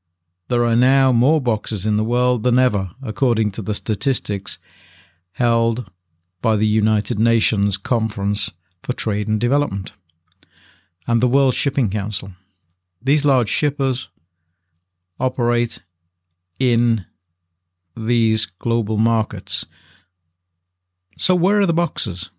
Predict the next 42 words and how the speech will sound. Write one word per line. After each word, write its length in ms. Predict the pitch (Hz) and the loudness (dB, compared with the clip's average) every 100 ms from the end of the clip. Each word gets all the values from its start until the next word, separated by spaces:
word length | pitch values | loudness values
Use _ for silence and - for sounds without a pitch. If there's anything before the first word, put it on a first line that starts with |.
| _ | _
Where's 280 | 143 214 185 | 0 2 2
my 200 | 170 190 | 2 2
box? 580 | 139 98 - - - - _ _ _ _ _ | 0 -4 -8 -12 -10 -10 _ _ _ _ _
That's 260 | 127 127 - | -4 -4 -4
the 80 | - | -4
question 440 | 135 101 - 110 | -2 0 0 2
being 260 | 104 104 104 | 2 2 0
asked. 380 | 95 95 - _ _ _ _ _ _ _ _ _ _ _ _ _ _ _ _ _ _ _ | -2 -6 -10 _ _ _ _ _ _ _ _ _ _ _ _ _ _ _ _ _ _ _
Another 320 | 139 160 196 | 2 4 4
reason 340 | 135 120 98 104 | 2 2 2 0
given 460 | 98 120 110 131 - - | 2 0 0 -2 -4 -8
is 140 | 117 | -6
that 120 | - 120 | -2 -2
the 80 | |
boxes 460 | 117 127 - 120 113 | 0 0 0 -2 0
are 100 | 123 | 2
in 120 | 123 | 2
the 60 | 117 | 2
wrong 280 | 113 107 98 | 2 0 0
place 400 | 165 175 98 113 | 0 0 -2 0
and 160 | 101 | 0
the 40 | 104 | 0
shippers 460 | 123 110 107 101 | -2 -2 -4 -4
haven't 340 | - 123 120 110 | -4 -2 -2 0
been 140 | 110 | 0
able 320 | 117 110 110 107 | 2 0 -2 -4
to 120 | 107 | 0
move 340 | 110 127 117 | 2 2 0
as 140 | 107 110 | 0 2
many 240 | 117 117 | 2 4
empty 240 | 117 117 | 2 0
boxes 420 | 110 135 - 143 - | -2 -2 -4 -6 -6
to 120 | 104 | -4
the 120 | 104 | -2
return 440 | 101 - 110 101 101 | -2 0 0 0 0
ports 480 | 143 156 151 - | 0 0 -2 -4
as 120 | 117 - | -4 -2
they 120 | 101 | -2
would 400 | 101 104 131 151 | 0 -2 -4 -6
in 240 | 131 110 | -2 2
normal 320 | 110 110 104 | 2 2 0
times. 500 | 104 156 143 95 - | -2 -2 0 -2 -6